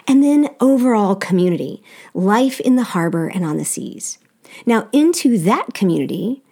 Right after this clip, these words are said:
you each bring your mission, and you pick out your boat in which to launch. And this is how your boat works.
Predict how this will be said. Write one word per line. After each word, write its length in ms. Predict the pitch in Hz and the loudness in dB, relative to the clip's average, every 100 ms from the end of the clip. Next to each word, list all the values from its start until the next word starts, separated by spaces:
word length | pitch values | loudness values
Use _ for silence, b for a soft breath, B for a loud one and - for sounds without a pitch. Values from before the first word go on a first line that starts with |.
| _ | _
you 220 | 247 294 | -2 0
each 240 | 320 294 - | 0 -2 0
bring 220 | 254 254 | 2 4
your 340 | 202 214 214 | 4 2 2
mission, 540 | 214 262 - - - 185 B B | 2 0 -4 -10 -12 -16 B B
and 160 | 220 214 | -2 2
you 160 | 285 | 0
pick 240 | 339 277 277 | 0 0 2
out 200 | 247 262 | 0 0
your 140 | 269 | 0
boat 320 | 269 185 220 | 2 0 0
in 140 | 247 208 | 0 0
which 200 | 165 - | -2 -4
to 100 | 226 | -4
launch. 480 | 254 - - - - b b b b b | -2 -6 -12 -18 -20 b b b b b
And 160 | 226 | 4
this 140 | 233 277 | 4 2
is 120 | 339 | -2
how 240 | - 202 | -2 0
your 180 | 196 196 | 2 0
boat 240 | 165 170 - | 0 -2 -2
works. 520 | - - - - | -8 -10 -14 -14